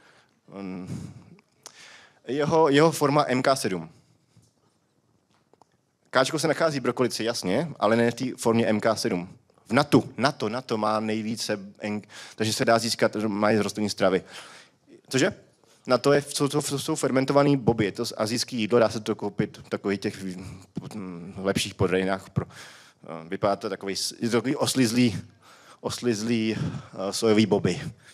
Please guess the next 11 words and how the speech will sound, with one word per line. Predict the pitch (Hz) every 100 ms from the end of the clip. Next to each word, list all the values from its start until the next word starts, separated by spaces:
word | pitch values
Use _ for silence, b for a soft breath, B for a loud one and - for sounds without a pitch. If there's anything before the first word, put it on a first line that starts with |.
| b
Vypadá | - 117
to | 127
nechutně | 110 - 107 120
a | 107
taky | 95 110
to |
vypadá | 104 107 107
jak | - -
sliz | - - - - 95 98
nějaký | 98 90 92
vyzracený. | 95 90 95 95 85